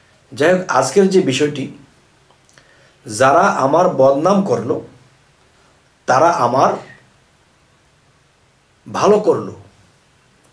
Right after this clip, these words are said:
আর যারা আমার প্রশংসা করল, সুনাম গাইল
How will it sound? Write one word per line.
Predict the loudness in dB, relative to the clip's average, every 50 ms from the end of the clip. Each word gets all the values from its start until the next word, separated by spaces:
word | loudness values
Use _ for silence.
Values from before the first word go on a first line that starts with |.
| _ _
আর | -10 -10 -8 -8 -6
যারা | -2 0 0 2 2 2
আমার | 0 0 -2 -4 -4 -4 -4 -4 -4 -6 -10 -16 -20 -20 _ _ _ _ _ _ _ _ _ _ _ _ _ _ _ _ _ -4
প্রশংসা | -2 -2 0 0 0 0 2 0 0 0
করল, | 2 0 2 2 2 2
সুনাম | 2 0 0 0 2 2 4 4 4
গাইল | 4 2 0 -2 -4 -8